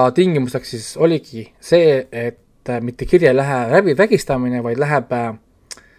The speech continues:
mittetahtlik, äh, mis eestikeelne, et mittetahtlik vigastus või vigastuse tekitamine või, või midagi sellist.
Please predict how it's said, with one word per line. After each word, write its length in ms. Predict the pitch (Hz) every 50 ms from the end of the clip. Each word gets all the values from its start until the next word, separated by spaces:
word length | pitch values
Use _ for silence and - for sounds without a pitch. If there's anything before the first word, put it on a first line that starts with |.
| _ _ _ _ _ _ _ -
mittetahtlik, 1300 | 135 180 196 - _ - 131 113 - 170 185 - - _ - - 123 120 - _ _ _ _ - - - - - _ _ _ _ _ _ _ _ _ _ _ _ _ _ _ _ _ _ _ _ _ _ _ _ _ _ _ _ -
äh, 400 | 123 123 123 123 123 123 123 120 127
mis 140 | 147 -
eestikeelne, 380 | 170 160 156 139 135 127 131 127 123 117 113 107 110 123 135 127 123 120 117 120 117 110
et 120 | 110 -
mittetahtlik 1000 | - 175 190 190 _ _ - 131 - - 165 175 165 - _ - - 127 123 _ _ _ _ _ _ _ _ _ -
vigastus 560 | 135 151 170 170 120 - - - - 110 104 104
või 180 | 101 104 104 117
vigastuse 380 | 147 165 175 139 - - 123
tekitamine 580 | 110 143 139 - 123 - 110 104 101 101 98 - -
või, 280 | - 113 113 113 123 139
või 180 | 131 131 143
midagi 220 | 147 156 135 113 -
sellist. 300 | 139 120 98 - -